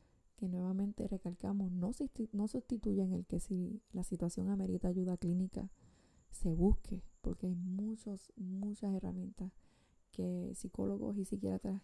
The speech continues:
que son creyentes pueden brindar y brindan a diario a muchas personas. Pero quizás eres tú el que estás enfrentando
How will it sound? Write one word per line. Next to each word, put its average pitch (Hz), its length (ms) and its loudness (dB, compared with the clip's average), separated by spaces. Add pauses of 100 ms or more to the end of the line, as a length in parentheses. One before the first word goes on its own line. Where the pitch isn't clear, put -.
(100)
que 190 120 2
son 196 200 0
creyentes 185 720 0
pueden 180 320 12
brindar 175 500 -2
y 180 120 4
brindan 175 560 2 (260)
a 180 140 2
diario 180 400 4
a 175 40 0
muchas 175 300 0
personas. 175 720 0 (720)
Pero 208 200 12
quizás 214 300 2
eres 254 220 4
tú 254 220 10
el 247 100 2
que - 100 0
estás 202 240 4
enfrentando 208 840 0